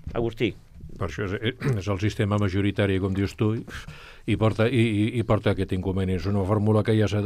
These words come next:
Speaker 2: ja s'ha dut a terme, però, bueno, és, aquest, aquest no és el tema. Jo és que, mm, a veure, m'ho, m'ho mi-, m'ho miro absolutament des de la barrera, eh, i una miqueta, pues, allò, amb les pa-, amb les crispetes al costat. Perquè,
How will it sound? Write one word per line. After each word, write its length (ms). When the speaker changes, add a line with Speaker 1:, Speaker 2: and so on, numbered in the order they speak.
Speaker 2:
ja 200
s'ha 120
dut 220
a 20
terme, 380
però, 160
bueno, 240
és, 60
aquest, 300
aquest 180
no 120
és 80
el 120
tema. 280
Jo 160
és 60
que, 140
mm, 720
a 80
veure, 160
m'ho, 80
m'ho 240
mi-, 160
m'ho 160
miro 240
absolutament 560
des 160
de 80
la 140
barrera, 400
eh, 360
i 80
una 160
miqueta, 480
pues, 160
allò, 300
amb 160
les 160
pa-, 160
amb 140
les 100
crispetes 480
al 160
costat. 400
Perquè, 960